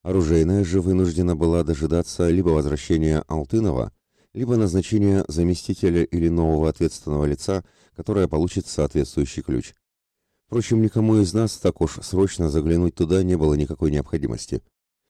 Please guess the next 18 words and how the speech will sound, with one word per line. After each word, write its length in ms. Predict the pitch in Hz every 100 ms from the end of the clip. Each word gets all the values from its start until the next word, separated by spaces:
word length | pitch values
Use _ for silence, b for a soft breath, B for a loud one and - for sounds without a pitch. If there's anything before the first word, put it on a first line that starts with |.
| _
Лично 300 | 85 87 -
я 200 | 85 85
еще 180 | 78 80
не 120 | 85
решил, 400 | 85 87 82 67 b b b
оставлять 500 | - - 113 117 -
ли 180 | 85 62
добытый 440 | 76 78 82 80
в 80 | -
катакомбах 680 | - 78 85 76 73 - -
арбалет 440 | 76 73 78 76
полностью 560 | - 87 90 71 - 76
на 80 |
попечение 560 | 73 80 - 80 76 71
своих 360 | - 78 76 -
одногруппников 760 | 73 73 78 98 87 78 69
или 180 | - 80
нет. 200 | 73 57